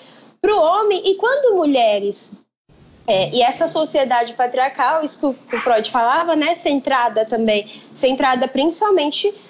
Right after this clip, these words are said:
no falo, que é o homem dominando, quando a gente começa a dominar os outros lugares, aí eles começam a se sentir ameaçados. E a gente fala até na psicanálise mesmo,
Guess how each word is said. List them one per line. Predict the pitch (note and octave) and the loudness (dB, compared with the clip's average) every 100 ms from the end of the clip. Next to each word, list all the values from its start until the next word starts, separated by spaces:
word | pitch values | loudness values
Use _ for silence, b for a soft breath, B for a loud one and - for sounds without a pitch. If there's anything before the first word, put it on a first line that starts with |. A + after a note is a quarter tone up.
| B | B
no | C#4 D4 | -2 0
falo, | D#4 B3+ G4 | 0 0 0
que | - E4+ | 2 4
é | A#3+ A#3+ - | 4 2 2
o | D#4 | 2
homem | C#4 C4 F4 A4 | 4 4 2 2
dominando, | D#4 C#4 C#4 C#4+ C4+ F4+ B4+ D#4+ G#3+ B B B | 2 2 2 2 2 2 2 2 0 B B B
quando | F#4+ B4+ D5 | 0 2 2
a | |
gente | A#4 G4 - | 2 2 0
começa | - D#4 C#4+ C4 C4 C4+ | 0 2 2 0 0 0
a | |
dominar | A#3+ B3+ C4 C4+ D#4+ | 2 2 2 0 2
os | C4 | 4
outros | C#4+ C#4 C4 B3 A3+ | 4 0 -2 -2 0
lugares, | A3+ G#3+ A#3 C#4 G4+ G#4 D#4 A3+ G#3+ - - - B B B | 0 2 2 2 2 2 0 -2 -6 -12 -16 -20 B B B
aí | - C4 | -2 2
eles | C#4 C#4+ | 2 2
começam | E4 D#4 C#4+ C#4+ E4 | 2 2 0 0 -2
a | |
se | E4+ | -2
sentir | - E4 - | 0 0 2
ameaçados. | E4+ E4 F4+ A4 - C#4 A#3 A#3+ | 2 4 2 0 0 0 0 0
E | |
a | C#4+ | 0
gente | E4 - | 0 0
fala | E4+ E4 | 0 2
até | E4 F4+ F4+ | 2 0 0
na | E4 | -2
psicanálise | - D4+ D4 C#4 B3 A#3 A3+ A#3+ | -2 -6 -4 -2 0 -2 -2 0
mesmo, | A3+ G#3 G#3 G3+ | 2 2 0 -4